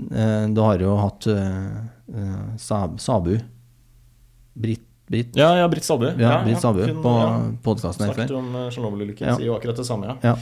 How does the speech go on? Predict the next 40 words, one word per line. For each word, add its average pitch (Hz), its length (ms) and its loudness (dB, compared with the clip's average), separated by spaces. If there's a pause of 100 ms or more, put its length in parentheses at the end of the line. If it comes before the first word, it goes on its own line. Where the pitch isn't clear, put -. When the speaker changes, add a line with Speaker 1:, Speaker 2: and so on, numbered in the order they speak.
(260)
Speaker 1:
ja. 117 80 2 (100)
Speaker 2:
At - 100 -8
det - 80 0
er 127 60 -2
de 123 60 -2
psykiske 107 1120 -4
implikasjonene 95 560 -6
av 92 200 -6
den 95 180 -4
ulykken 87 240 -8
har 110 100 0
jo 95 80 -4
vært 95 80 -10
mye 90 220 -6
verre 87 320 -8
enn 85 180 -8
de 90 80 -8
fysiske. 120 520 -6 (180)
Speaker 1:
Ja, 175 180 6
ja, 190 180 2
vi 180 120 2
snakker 180 240 0
jo 131 60 6
om 156 80 4
rundt 151 260 2
seksti - 600 0 (340)
dødsfall 170 520 2
som 147 320 -2
konkret 120 540 0
kan 117 180 2
spores 120 320 2
tilbake. 110 400 0
Speaker 2:
Ja. 104 160 2 (180)
Speaker 1:
Og 131 260 6
ved 123 140 4
bruk 117 320 4
av 113 220 4
den 113 200 4
der, 107 220 4
eh, 101 960 0